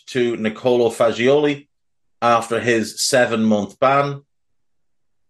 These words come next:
It's the right thing to do. I mean, he self-reported and he was open and honest about the whole thing. He has a gambling addiction. He's seeking help for that gambling addiction. And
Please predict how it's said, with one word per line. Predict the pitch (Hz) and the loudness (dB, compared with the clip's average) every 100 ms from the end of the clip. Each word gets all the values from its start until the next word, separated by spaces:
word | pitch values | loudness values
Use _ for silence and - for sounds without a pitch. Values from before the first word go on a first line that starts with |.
| _ _ _ _ _ _ _ _ _ _ _ - - - - 135 | _ _ _ _ _ _ _ _ _ _ _ -10 -8 -8 -6 -6
It's | 139 | -4
the | 160 | -2
right | 175 185 185 | 2 0 0
thing | 160 139 | -6 -4
to | 123 | -4
do. | 117 139 156 147 | 2 2 2 0
I | |
mean, | 156 156 | 0 2
he | 160 | 0
self-reported | - 202 185 147 131 147 113 147 104 - - | 2 2 2 -4 0 2 2 -4 -14 -16 -4
and | 123 | 0
he | 123 | 2
was | 120 110 | 2 2
open | 135 139 135 | 2 2 0
and | 117 | 2
honest | 120 120 113 - | 2 2 -2 -2
about | 117 110 107 | 0 0 -2
the | |
whole | 113 113 101 | 0 0 0
thing. | 95 98 101 123 120 | -2 -6 -4 -8 -6
He | 117 | 0
has | 123 117 | 0 0
a | 113 | 0
gambling | 113 104 104 101 | 0 2 0 -2
addiction. | 98 104 - 110 123 - _ _ _ | -2 -2 -2 -6 -6 -8 _ _ _
He's | 117 113 | -2 0
seeking | - 131 123 117 107 92 _ _ | 2 0 0 0 0 -2 _ _
help | - 123 117 - | 0 2 0 -4
for | 127 123 117 | 0 2 2
that | 107 117 | 0 -2
gambling | 104 101 98 98 | -2 -2 -4 -4
addiction. | 98 95 - 131 143 _ _ _ _ _ _ _ _ _ 120 | -4 -4 -6 -8 -8 _ _ _ _ _ _ _ _ _ 0
And | 123 123 123 123 123 | 4 4 2 2 0